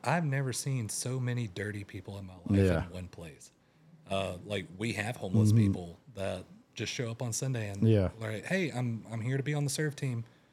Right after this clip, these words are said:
Speaker 1: Like, we have homeless people serving on the parking lot
Speaker 2: Mm-hmm.
Speaker 1: team.
Speaker 2: Yeah.
Speaker 1: Um,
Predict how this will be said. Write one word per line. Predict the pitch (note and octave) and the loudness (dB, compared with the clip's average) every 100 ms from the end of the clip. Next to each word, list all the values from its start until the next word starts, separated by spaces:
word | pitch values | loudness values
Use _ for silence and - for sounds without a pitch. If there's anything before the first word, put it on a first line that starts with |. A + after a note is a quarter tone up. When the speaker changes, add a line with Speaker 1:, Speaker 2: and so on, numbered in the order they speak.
| _ - | _ -2
Speaker 1:
Like, | C3 | 2
we | E3+ | 2
have | C3 | 2
homeless | C3+ C#3 | 2 2
people | - C#3 C#3 | 0 -4 -4
serving | - C3+ C3+ C3+ | -2 0 0 0
on | C3+ | -2
the | B2+ | -2
parking | C#3 C3 G#2+ | -2 0 4
lot | G#2+ | 4
Speaker 2:
Mm-hmm. | A2 G2+ | 4 2
Speaker 1:
team. | F#2+ F#2+ - | -2 -8 2
Speaker 2:
Yeah. | G#2+ G#2 F#2 - | 6 6 4 -2
Speaker 1:
Um, | G#2+ A2 G#2 G2+ G2+ | -2 0 0 -4 -6